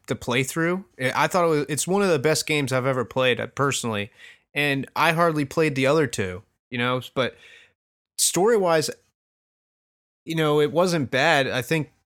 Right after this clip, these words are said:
the ending, you know, destroying, well, the Reapers kind of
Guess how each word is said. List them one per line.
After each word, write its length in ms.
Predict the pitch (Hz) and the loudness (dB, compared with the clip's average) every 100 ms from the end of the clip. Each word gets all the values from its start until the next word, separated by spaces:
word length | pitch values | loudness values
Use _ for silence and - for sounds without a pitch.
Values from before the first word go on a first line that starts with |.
| _ | _
the 160 | - 120 | 0 0
ending, 680 | 127 156 160 151 139 131 123 | 0 -2 0 0 0 -2 -4
you 100 | 143 | -4
know, 200 | 135 123 120 | 0 0 -2
destroying, 720 | 117 - - 151 147 147 - | -2 -4 -2 0 2 0 -2
well, 160 | 151 - - - - _ _ | -4 -6 -8 -20 -20 _ _
the 80 | 160 | -2
Reapers 380 | 151 240 233 - | 0 2 2 0
kind 200 | 190 190 | 0 0
of 140 | 139 | 0